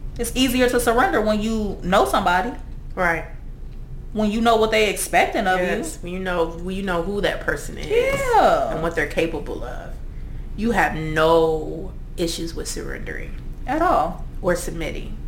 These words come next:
Speaker 1: At all.
Speaker 2: 'Cause you know you're taken care of.
Speaker 1: At all. And again, you don't have to be perfect.
Speaker 2: Right.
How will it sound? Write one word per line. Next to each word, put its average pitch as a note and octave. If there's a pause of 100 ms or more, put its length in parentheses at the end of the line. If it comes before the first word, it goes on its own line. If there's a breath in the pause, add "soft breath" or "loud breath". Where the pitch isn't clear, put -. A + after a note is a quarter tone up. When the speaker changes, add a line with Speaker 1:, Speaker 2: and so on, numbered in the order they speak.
(220)
Speaker 1:
At E4
all. G4
Speaker 2:
'Cause -
you F#3
know F3
you're E3+
taken E3+
care -
of. -
Speaker 1:
At D#4
all. E4 (760 loud breath)
And B3
again, B3
you F#3+
don't G3+
have A3+
to A#3
be A3+
perfect. C#4
Speaker 2:
Right. D#3